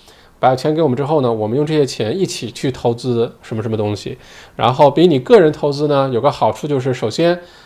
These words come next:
呃，你一百块钱能办的事儿和一百万能办的事儿是不一样的，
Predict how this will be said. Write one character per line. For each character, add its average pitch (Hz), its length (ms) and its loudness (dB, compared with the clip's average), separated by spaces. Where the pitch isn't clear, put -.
呃， 117 300 -4
你 120 200 -2
一 208 160 0
百 131 120 4
块 131 140 -2
钱 131 100 0
能 120 120 -2
办 123 160 2
的 113 100 0
事 - 140 -4
儿 117 160 -2
和 127 380 -2
一 196 100 -2
百 110 180 2
万 151 260 2
能 120 200 -8
办 135 140 2
的 110 80 -2
事 113 100 -8
儿 110 60 -2
是 139 80 -6
不 190 160 2
一 123 80 0
样 104 200 -4
的， - 140 -14